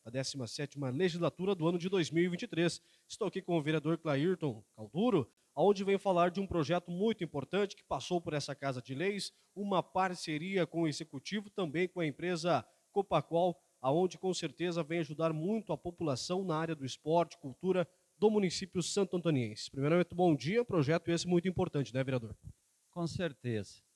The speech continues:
Speaker 2: projeto que vem trazer aí um benefício muito grande, principalmente na área do esporte, da cultura do nosso município, em uma parceria da empresa Copacol com o município de Santo Antônio do Sudoeste.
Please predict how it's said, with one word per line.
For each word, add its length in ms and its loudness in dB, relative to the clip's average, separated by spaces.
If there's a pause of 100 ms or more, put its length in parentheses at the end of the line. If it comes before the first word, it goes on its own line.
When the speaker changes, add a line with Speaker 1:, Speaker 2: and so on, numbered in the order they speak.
(220)
Speaker 2:
projeto 480 -10
que 100 -14
vem 220 -8
trazer 840 -6 (320)
aí 80 -10
um 40 -6
benefício 560 -10
muito 260 -4
grande, 480 -8 (420)
principalmente 920 -6
na 160 -8
área 320 -6
do 120 -18
esporte, 680 -10
da 120 -12
cultura 500 -8
do 120 -12
nosso 320 -12
município, 480 -14 (560)
em 160 -10
uma 160 0
parceria 1080 -4
da 120 -6
empresa 520 -8
Copacol 720 -6
com 140 -20
o 20 -12
município 440 -8
de 80 -14
Santo 320 -12
Antônio 300 -10
do 60 -12
Sudoeste. 600 -10